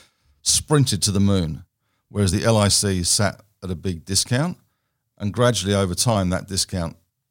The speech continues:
moves back up again. And C D M, uh, Cadence is run by a guy called Carl Siegling, who's a lovely guy, and they had a bit of problems with Melbourne I T.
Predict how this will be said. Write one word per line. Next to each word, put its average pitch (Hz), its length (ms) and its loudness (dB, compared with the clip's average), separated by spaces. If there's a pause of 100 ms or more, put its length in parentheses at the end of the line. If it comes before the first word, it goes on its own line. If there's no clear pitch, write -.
(260)
moves 92 300 -20
back 87 240 -10
up 110 140 -4
again. 80 260 -4
And 90 180 -4
C 127 240 0
D 101 160 4
M, 87 280 4 (420)
uh, 90 100 -4
Cadence 95 420 2
is 92 140 -2
run 101 160 2
by 92 140 2
a - 20 2
guy 90 200 0
called 87 240 -8
Carl 90 280 0
Siegling, 90 540 0
who's 92 140 -2
a - 40 -4
lovely 107 400 -2
guy, 85 380 -2 (360)
and 98 140 0
they 104 120 6
had 113 180 6
a 107 40 4
bit 120 140 0
of 123 140 0
problems 98 400 0
with 95 120 0
Melbourne 92 520 2
I 90 180 2
T. 85 480 0